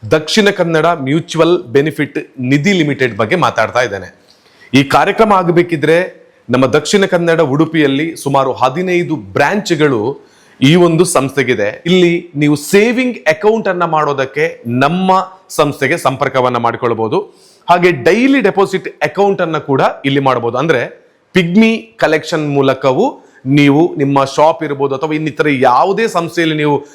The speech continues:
ಕೆಲಸ ಮಾಡ್ತಾ ಇರಿ, ಪಿಗ್ಮಿಯ ಮೂಲಕವೂ ಕೂಡ ಪ್ರತಿದಿನದ ಉಳಿತಾಯವನ್ನ ಮಾಡೋದಕ್ಕೆ ಅವಕಾಶಗಳು ಇಲ್ಲಿದೆ. ಪ್ರತಿ ತಿಂಗಳು ಕೂಡ ನಾವು ಒಂದಷ್ಟು ಸೇವಿಂಗ್ಸ್ ಅನ್ನ ಮಾಡ್ತೇವೆ. ನಮ್ಮ ದುಡಿಮೆಯಲ್ಲಿ ಒಂದಷ್ಟು ನಮಗೂ ಸೇವಿಂಗ್ಸ್ ಬೇಕು ಅಂತ ಹೇಳುವ ಆಲೋಚನೆ ಇದ್ರೆ ಒಳ್ಳೆಯ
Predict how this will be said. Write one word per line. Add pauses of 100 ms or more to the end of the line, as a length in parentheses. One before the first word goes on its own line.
(120)
ಕೆಲಸ
ಮಾಡ್ತಾ
ಇರಿ,
ಪಿಗ್ಮಿಯ
ಮೂಲಕವೂ
ಕೂಡ
ಪ್ರತಿದಿನದ
ಉಳಿತಾಯವನ್ನ
ಮಾಡೋದಕ್ಕೆ (100)
ಅವಕಾಶಗಳು
ಇಲ್ಲಿದೆ. (320)
ಪ್ರತಿ
ತಿಂಗಳು
ಕೂಡ
ನಾವು
ಒಂದಷ್ಟು
ಸೇವಿಂಗ್ಸ್
ಅನ್ನ
ಮಾಡ್ತೇವೆ. (120)
ನಮ್ಮ (520)
ದುಡಿಮೆಯಲ್ಲಿ
ಒಂದಷ್ಟು
ನಮಗೂ
ಸೇವಿಂಗ್ಸ್
ಬೇಕು
ಅಂತ
ಹೇಳುವ
ಆಲೋಚನೆ
ಇದ್ರೆ (220)
ಒಳ್ಳೆಯ